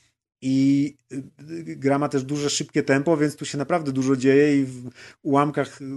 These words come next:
sekund można zrobić przeturlanie, złapać, y, pałkę, rzucić w nią kogoś, potem w kogoś kopnąć pudło, potem komuś zrobić kontrę, wyrwać mu miecz,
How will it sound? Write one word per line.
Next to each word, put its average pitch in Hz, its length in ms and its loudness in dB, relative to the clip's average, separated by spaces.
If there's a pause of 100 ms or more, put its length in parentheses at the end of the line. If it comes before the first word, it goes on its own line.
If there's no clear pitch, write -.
(120)
sekund 151 600 0
można 135 480 2
zrobić 127 320 -2
przeturlanie, 143 580 -2
złapać, 135 560 0
y, 135 160 -2
pałkę, 135 440 0
rzucić 139 320 -4
w 131 60 -10
nią 139 120 0
kogoś, 135 400 -2
potem 139 400 -4
w - 140 -18
kogoś 143 260 -2
kopnąć 139 320 -6
pudło, 156 440 0
potem 143 300 -4
komuś 139 240 -4
zrobić 139 260 -6
kontrę, 147 320 0
wyrwać 143 340 0
mu 135 80 -2
miecz, 147 300 -2